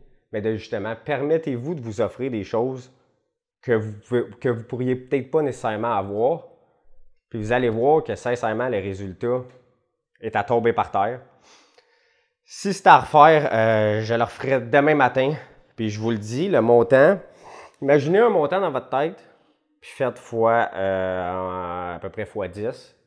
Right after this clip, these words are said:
Puis c'est le montant que ça me coûte par mois en U S. Faut dire que la conversion de U S canadien n'est pas en notre faveur. Mais si c'est à refaire, je le referais, j'ai risqué, puis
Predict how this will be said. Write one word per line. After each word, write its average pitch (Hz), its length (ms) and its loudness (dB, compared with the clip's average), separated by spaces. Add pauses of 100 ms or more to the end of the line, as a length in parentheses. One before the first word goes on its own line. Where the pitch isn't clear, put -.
(140)
Puis - 120 -20
c'est - 80 -8
le 104 60 -4
montant 107 340 -4
que 107 60 -16
ça 107 80 -8
me 98 80 -10
coûte 101 180 -8
par 92 180 -8
mois 98 400 -6 (760)
en 107 140 -2
U 92 260 -6
S. - 360 -18 (760)
Faut - 120 -20
dire 92 300 -8
que 87 360 -10 (100)
la 82 720 -12
conversion 95 580 -10
de 85 320 -10
U 92 260 -10
S 95 140 -10
canadien 90 460 -10
n'est 95 80 -10
pas 98 120 -14
en - 20 -10
notre 95 160 -14
faveur. 113 420 -10 (960)
Mais 95 80 -14
si - 180 -14
c'est 123 100 -8
à 117 60 2
refaire, 120 400 -2
je 107 80 -6
le 127 120 -2
referais, 123 420 -4
j'ai 113 240 -6
risqué, 117 500 -6
puis 113 320 -2